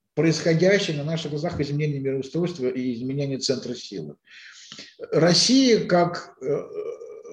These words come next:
энергетическая держава, поставляющая в мир больше всего углеводородов,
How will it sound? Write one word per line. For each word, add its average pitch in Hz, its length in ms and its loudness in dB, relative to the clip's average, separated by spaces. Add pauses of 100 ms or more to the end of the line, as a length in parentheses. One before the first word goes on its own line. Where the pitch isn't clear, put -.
(1040)
энергетическая 156 500 2 (400)
держава, 151 400 4
поставляющая 151 760 -2
в 139 60 -6
мир 147 240 0
больше 143 320 0
всего 143 200 -6
углеводородов, 143 600 -2